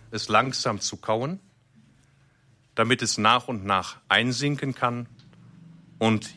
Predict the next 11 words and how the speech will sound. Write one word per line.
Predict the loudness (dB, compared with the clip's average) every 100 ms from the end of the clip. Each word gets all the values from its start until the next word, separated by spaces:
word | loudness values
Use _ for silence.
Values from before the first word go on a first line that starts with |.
| -2
Ihr | 0
Nachdenken, | 4 4 2 -2 -4 -2 -4 -4 -8 -16 -20 -20 -20 -20 -8 0
aber | 0
vor | 2 4
allen | 4 4 0
Dingen | 0 -2
auch | 0 0 -2 -12 _ _
Ihr | -2 4
Beten | 4 4 -2 -8
bereichern | -6 0 0 -2 -10 -10
kann. | -16 -16